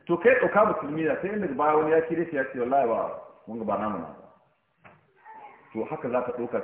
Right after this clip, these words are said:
cewa musulmi ne, musulmi ne sai in ta bayyana. Shi yasa Qur'ani Allah Ta'ala ya ce, "Ya ayyuhal ladina amanu,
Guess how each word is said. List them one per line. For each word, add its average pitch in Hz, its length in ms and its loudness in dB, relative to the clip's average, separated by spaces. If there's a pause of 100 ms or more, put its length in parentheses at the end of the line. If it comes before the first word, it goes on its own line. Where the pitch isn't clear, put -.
cewa 104 180 -4
musulmi 101 480 -6
ne, 101 140 -8
musulmi 87 520 -10
ne 82 200 -12
sai 71 100 -12
in 78 120 -14
ta 98 140 -8
bayyana. 82 320 -10 (680)
Shi 113 80 -8
yasa 120 260 -6
Qur'ani 113 380 -4
Allah 107 260 -4
Ta'ala 98 280 -2
ya 107 80 -2
ce, - 240 -16 (500)
"Ya 107 300 2
ayyuhal 104 380 -4
ladina 98 380 -4
amanu, 92 360 -2